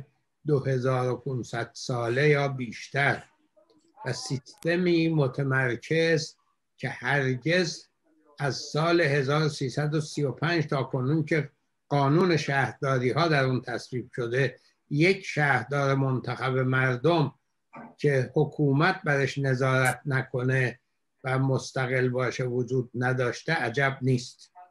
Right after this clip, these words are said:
این فقط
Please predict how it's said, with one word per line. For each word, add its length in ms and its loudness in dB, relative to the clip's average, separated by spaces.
این 340 0
فقط 480 0